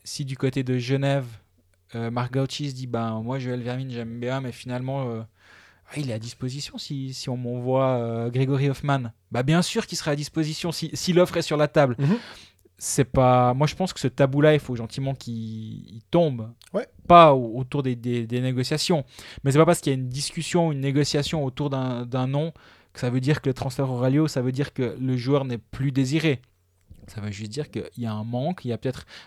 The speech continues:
Speaker 1: dans le puzzle de, en l'occurrence, Pet Svoboda, il y a une abondance de biens devant, mais que derrière, il pensait peut-être faire autre chose. Est-ce qu'il se dit, ah, bah, peut-être que dans, dans ce rôle de défenseur offensif, on a,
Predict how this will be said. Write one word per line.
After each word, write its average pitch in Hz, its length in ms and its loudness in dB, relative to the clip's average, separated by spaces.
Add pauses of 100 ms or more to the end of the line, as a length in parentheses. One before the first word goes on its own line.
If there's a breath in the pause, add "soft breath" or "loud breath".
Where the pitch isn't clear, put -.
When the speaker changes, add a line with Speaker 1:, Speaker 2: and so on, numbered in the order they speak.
Speaker 1:
dans 123 120 2
le 117 40 0
puzzle 135 420 4
de, 135 260 2
en 127 120 -8
l'occurrence, 127 440 -4
Pet 123 120 -8
Svoboda, 123 480 -4 (500 soft breath)
il 127 80 -2
y 123 40 0
a - 20 2
une 120 80 -2
abondance 127 460 0
de 135 80 2
biens 127 240 0
devant, 127 500 0
mais 127 280 -4
que 123 140 -10
derrière, 135 760 0
il 131 160 -6
pensait 131 480 -2
peut-être 123 220 -6
faire 123 200 -6
autre 131 200 -8
chose. 208 260 0
Est-ce 139 160 -2
qu'il 135 140 -8
se 135 60 -6
dit, 131 200 -2
ah, 147 160 0
bah, 135 120 0
peut-être - 280 -4
que 131 140 -2
dans, 127 320 -4
dans 139 200 0
ce - 160 -6
rôle 151 300 2
de 143 80 2
défenseur 139 480 -2
offensif, 143 460 -6
on 127 100 -8
a, 117 320 -6